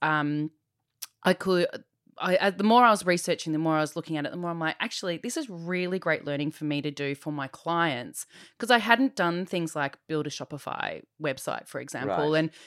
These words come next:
Speaker 1: and quite a few of my clients were in the e-com space. I could do the big picture strategy for them and a lot of the marketing and branding for them. But when it came to the implementation, I'd never done it. So by d-, launching High Tees, it gave me the opportunity
Speaker 2: <laughs>
Speaker 1: to actually learn a lot of those things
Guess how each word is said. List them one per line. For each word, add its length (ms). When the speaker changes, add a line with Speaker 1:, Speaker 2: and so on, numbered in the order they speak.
Speaker 1:
and 160
quite 220
a 40
few 140
of 60
my 120
clients 400
were 80
in 200
the 180
e-com 240
space. 480
I 80
could 140
do 120
the 80
big 240
picture 320
strategy 480
for 280
them 340
and 100
a 60
lot 180
of 60
the 60
marketing 440
and 120
branding 340
for 160
them. 220
But 80
when 120
it 120
came 160
to 80
the 100
implementation, 840
I'd 160
never 160
done 240
it. 320
So 340
by 140
d-, 80
launching 500
High 220
Tees, 600
it 180
gave 240
me 120
the 120
opportunity 640
Speaker 2:
<laughs> 80
Speaker 1:
to 140
actually 460
learn 340
a 80
lot 180
of 120
those 280
things 560